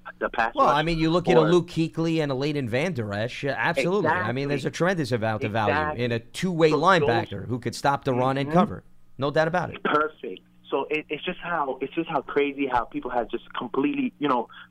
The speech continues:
Speaker 1: yes, I understand pass rusher, pass rusher, pass rusher. But again, and I hate to bring these guys up because these guys are the, the exception to everything.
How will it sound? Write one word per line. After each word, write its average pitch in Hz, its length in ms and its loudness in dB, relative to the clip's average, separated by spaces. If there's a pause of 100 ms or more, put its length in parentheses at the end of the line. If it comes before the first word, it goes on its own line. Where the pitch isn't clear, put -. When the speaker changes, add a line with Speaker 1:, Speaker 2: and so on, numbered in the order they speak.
(300)
Speaker 1:
yes, 156 240 2
I 123 60 -2
understand 139 480 -2
pass 135 260 -4 (100)
rusher, 131 300 -4
pass 117 300 -2
rusher, 110 180 -4
pass 131 340 0
rusher. - 280 -8 (480)
But 139 180 4
again, 123 240 -2
and 110 120 -4
I 113 100 0
hate 151 320 -6
to 127 60 -16
bring 135 220 -4
these 131 120 -14
guys 131 240 -2
up 127 140 -4
because 110 200 -6
these 117 200 -2
guys 123 260 0
are 117 200 0
the, 104 120 -12 (100)
the 110 140 0
exception - 640 -4
to - 80 -2
everything. 101 320 -4